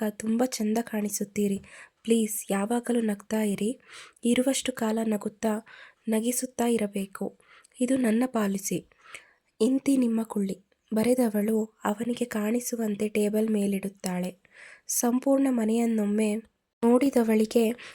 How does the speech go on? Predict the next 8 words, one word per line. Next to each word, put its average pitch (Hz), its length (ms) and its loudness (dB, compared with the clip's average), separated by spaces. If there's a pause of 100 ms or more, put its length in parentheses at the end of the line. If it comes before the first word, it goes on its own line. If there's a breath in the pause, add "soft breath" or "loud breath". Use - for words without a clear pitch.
(140 loud breath)
ಅದು 220 180 4
ಯಾಕೋ 226 500 2
ಅಳು 214 220 4
ಬರುತ್ತಿದೆ. 214 560 0 (460 loud breath)
"ಆದ್ರೆ 247 340 4
ನಾನು 233 280 2
ಈ 233 100 4
ಮನೆಯನ್ನ 226 440 2